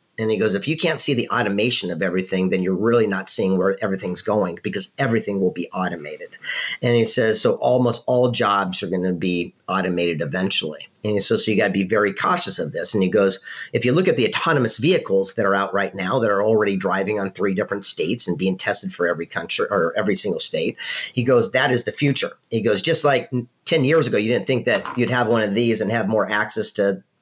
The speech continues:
information that President Bill Clinton did. He goes, "Well, guess what? In only three years, there's gonna be driverless cars."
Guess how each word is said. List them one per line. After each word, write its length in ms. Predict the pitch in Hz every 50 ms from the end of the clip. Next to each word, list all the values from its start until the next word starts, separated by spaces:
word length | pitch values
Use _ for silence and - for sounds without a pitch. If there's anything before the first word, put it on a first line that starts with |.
| _ _ _ _ _ _ _ _ _
information 520 | - 131 - 123 113 113 113 107 - 110 101
that 120 | 92 -
President 380 | - 127 113 101 110 95 - _ - 120 117
Bill 180 | 123 110 101
Clinton 320 | - - 160 170 - 110 95
did. 220 | 92 92 95 95
He 80 | 104 95
goes, 360 | 101 98 101 92 - - -
"Well, 260 | 123 104 95 95 - _
guess 200 | - 117 101 -
what? 260 | - 127 104 95 - - - - - -
In 80 | 113
only 180 | 110 107 98 -
three 360 | - - 117 113 151 175 165
years, 420 | 117 104 98 98 98 98 92 - - - - - _ -
there's 180 | 127 120 113
gonna 100 | 117 107
be 60 | 98
driverless 540 | 92 90 87 92 90 82 80 82 80 78 -
cars." 420 | - - 87 78 - - - -